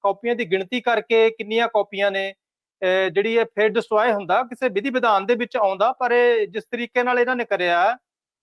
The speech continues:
ਇਹ, ਇਹ, ਇਹਦੇ ਤੇ ਸ਼ੰਕੇ, ਅਹ, ਬਿਲਕੁਲ ਤੁਸੀਂ ਸਹੀ ਗੱਲ ਕਹਿ ਰਹੇ ਹੋ।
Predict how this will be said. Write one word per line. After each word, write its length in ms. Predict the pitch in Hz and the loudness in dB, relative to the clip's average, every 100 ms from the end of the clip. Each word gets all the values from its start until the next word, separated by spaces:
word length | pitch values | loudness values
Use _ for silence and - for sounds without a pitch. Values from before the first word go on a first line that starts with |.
| _ _ | _ _
ਇਹ, 100 | 480 | -4
ਇਹ, 320 | - 240 233 | 0 2 2
ਇਹਦੇ 140 | 233 254 | 2 0
ਤੇ 120 | 240 | -2
ਸ਼ੰਕੇ, 640 | - 214 - 226 220 220 | -4 -2 0 2 4 2
ਅਹ, 140 | 208 196 | -2 -2
ਬਿਲਕੁਲ 300 | 220 240 233 | -4 -4 -6
ਤੁਸੀਂ 200 | 202 214 | -6 -6
ਸਹੀ 220 | 214 226 | 0 0
ਗੱਲ 180 | 220 196 | 0 0
ਕਹਿ 160 | 165 | 0
ਰਹੇ 120 | 147 | -2
ਹੋ। 100 | 127 | -6